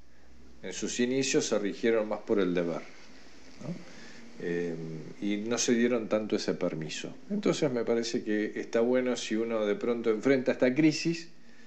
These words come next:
de darte este permiso de por lo menos sincerarse con uno mismo. Para los más jóvenes, creo que está bueno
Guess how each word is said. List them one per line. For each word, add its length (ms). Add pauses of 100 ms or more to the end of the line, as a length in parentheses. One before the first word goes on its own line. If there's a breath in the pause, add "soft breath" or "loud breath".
(420 loud breath)
de 760 (600)
darte 440
este 160
permiso 500
de 100
por 200
lo 140
menos 540 (280)
sincerarse 760
con 160
uno 180
mismo. 400 (1600 loud breath)
Para 200
los 160
más 140
jóvenes, 680 (1120 loud breath)
creo 240
que 240
está 280
bueno 540